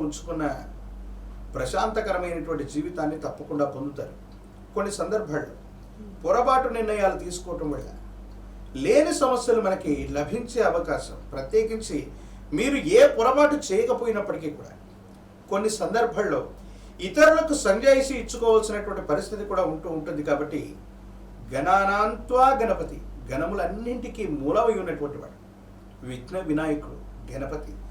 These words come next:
ఇదే మాసంలో వినాయక చవితి పర్వదినం కూడా రాబోతుంది. భాద్రపద మాస శుక్లపక్ష చవితి నాడు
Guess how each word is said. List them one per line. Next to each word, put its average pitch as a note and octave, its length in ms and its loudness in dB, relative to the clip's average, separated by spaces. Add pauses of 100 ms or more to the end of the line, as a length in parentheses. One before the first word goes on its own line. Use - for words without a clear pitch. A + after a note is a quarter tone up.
(540)
ఇదే G#3 220 4 (180)
మాసంలో G#3 480 2 (560)
వినాయక C4+ 500 6 (140)
చవితి A3 380 4
పర్వదినం F3 440 -2 (100)
కూడా D#3 140 2 (120)
రాబోతుంది. D3 580 -2 (1160)
భాద్రపద F3+ 600 2
మాస E3 180 0 (120)
శుక్లపక్ష - 440 -6 (220)
చవితి A3 380 -4
నాడు - 200 -6